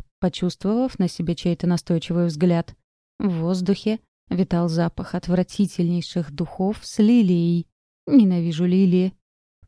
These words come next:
Парфюмом, в базе которого были лилии, пользовался только один человек. Моя пожилая соседка, миссис Скотт. Обернувшись самой милой улыбкой из своего арсенала, я кивнула старухе.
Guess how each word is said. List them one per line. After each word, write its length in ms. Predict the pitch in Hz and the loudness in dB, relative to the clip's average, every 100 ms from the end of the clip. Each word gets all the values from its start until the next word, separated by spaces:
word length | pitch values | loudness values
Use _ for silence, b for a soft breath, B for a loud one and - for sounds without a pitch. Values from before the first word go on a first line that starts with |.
| _ - | _ -2
Парфюмом, 680 | 180 - 269 320 175 170 - _ | -2 0 0 2 2 0 -4 _
в 160 | 180 180 | -4 0
базе 340 | 190 175 180 | 2 2 -2
которого 520 | - - 180 165 160 | -6 -2 0 0 -2
были 240 | 165 170 170 | -2 0 0
лилии, 420 | 165 170 226 277 | 0 2 0 -2
пользовался 680 | - 196 160 170 180 - | 0 0 0 -2 -4 -4
только 320 | - 190 180 247 | -4 -2 -2 -2
один 260 | 208 170 | 0 -2
человек. 500 | - 175 170 170 - - _ _ - | -2 -4 -2 -4 -8 -20 _ _ 0
Моя 320 | 233 185 165 | 2 2 0
пожилая 400 | 175 165 170 170 | -4 -4 -2 -4
соседка, 640 | - 185 311 339 - 269 - | -6 -12 -10 -10 -8 -8 -2
миссис 600 | 208 185 185 - 180 - - | 2 2 0 -4 -10 -10 -20
Скотт. 540 | - - 170 - - _ - - _ _ _ - | -14 -4 -4 -4 -14 _ -20 -20 _ _ _ 2
Обернувшись 840 | 220 190 175 185 208 - 185 - | 4 4 4 2 -2 -4 -4 -6
самой 460 | - - 190 180 180 | -10 -2 0 2 0
милой 300 | 180 175 175 | 0 0 -2
улыбкой 500 | 165 180 - 269 254 | -2 -6 -4 -2 -2
из 180 | 214 - | -4 -6
своего 380 | 175 185 170 | -2 0 0
арсенала, 560 | 170 - - 196 269 254 - _ _ - | -2 -4 -2 2 2 0 -4 _ _ 0
я 340 | 240 202 185 | 2 2 0
кивнула 440 | - 208 180 175 170 | 0 0 2 0 -2
старухе. 560 | - 175 170 - 190 | -2 -2 -2 -2 -4